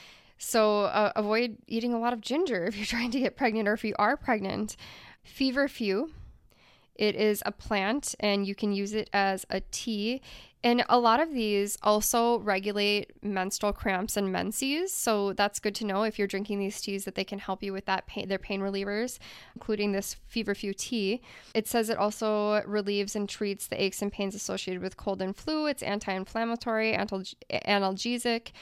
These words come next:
It also says it's for colic in babies and young children. Juniper also can be used as a tea, and it can also help with respiratory and mucus problems.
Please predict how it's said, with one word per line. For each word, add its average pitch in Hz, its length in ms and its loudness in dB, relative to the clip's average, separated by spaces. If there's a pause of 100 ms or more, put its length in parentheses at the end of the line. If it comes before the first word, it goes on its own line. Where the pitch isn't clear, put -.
(340)
It 220 100 4
also 226 260 6
says 247 200 -4
it's 220 160 -10
for 214 140 -4
colic 208 420 0
in 220 100 2
babies 190 380 -2
and 196 160 -2
young 185 320 -4
children. 196 720 -6 (640)
Juniper 233 720 -2 (480)
also 202 600 -2 (300)
can 220 220 0
be 202 80 -2
used 196 720 -4 (220)
as 190 580 0
a 196 80 0 (120)
tea, 208 540 -2 (720)
and 226 120 2
it 214 80 0
can 233 100 0
also 226 420 2
help 233 260 2
with 233 180 2
respiratory 202 640 0
and 190 400 -4
mucus 196 720 -8
problems. 214 720 -4